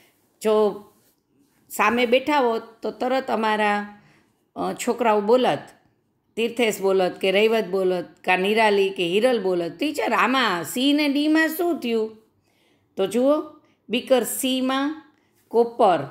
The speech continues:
એટલે કે સી યુ દ્વારા ઝિંકનું વિસ્થાપન થતું હશે, તથા બીકર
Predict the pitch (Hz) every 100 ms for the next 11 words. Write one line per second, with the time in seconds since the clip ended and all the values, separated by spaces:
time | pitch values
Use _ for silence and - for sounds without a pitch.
0 | - _ - 180 180 208 202 - 254 254
1 | 196 139 - _ - 175 185 196 170 143
2 | 254 285 285 247 240 247 220 196 202 214
3 | 208 - 220 226 214 190 - 185 175 160
4 | - - - _ _ _ _ _ _ _
5 | _ - 277 311 294 269 269 302 294